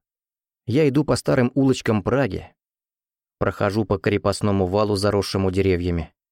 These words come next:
Он ведет к пороховой башне.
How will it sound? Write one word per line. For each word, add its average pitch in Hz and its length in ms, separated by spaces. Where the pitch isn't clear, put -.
Он 151 200
ведет 120 460
к - 140
пороховой 104 540
башне. 90 580